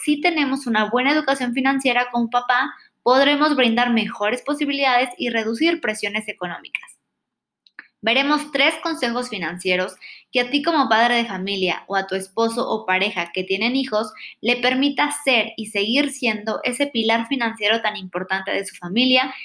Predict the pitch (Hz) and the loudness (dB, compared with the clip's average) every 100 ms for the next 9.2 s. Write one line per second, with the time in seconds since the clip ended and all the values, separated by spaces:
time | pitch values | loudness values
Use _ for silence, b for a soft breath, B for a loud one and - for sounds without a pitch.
0 | B B 262 240 247 240 254 269 277 302 | B B 0 2 0 -2 0 0 2 0
1 | 285 262 269 277 247 214 208 202 185 202 | 2 0 0 0 -4 -2 -6 -6 -6 -6
2 | - 254 277 285 - 226 254 294 330 - | -2 0 0 0 0 0 2 2 0 -4
3 | 226 196 190 175 - - - - _ _ | -6 -4 -6 -6 -12 -20 -20 -20 _ _
4 | B B B B _ 269 294 196 - - | B B B B _ 2 4 4 0 0
5 | 240 247 240 262 233 302 285 330 - 226 | 2 2 2 0 4 2 4 0 0 -2
6 | 233 220 202 208 214 226 196 185 151 - | 0 0 2 4 4 2 0 -2 -2 -6
7 | _ _ b b _ - 240 247 294 330 | _ _ b b _ -4 -4 0 2 2
8 | 330 226 185 214 208 - 196 - 220 220 | 2 2 2 2 0 0 -2 2 0 2
9 | 170 | -2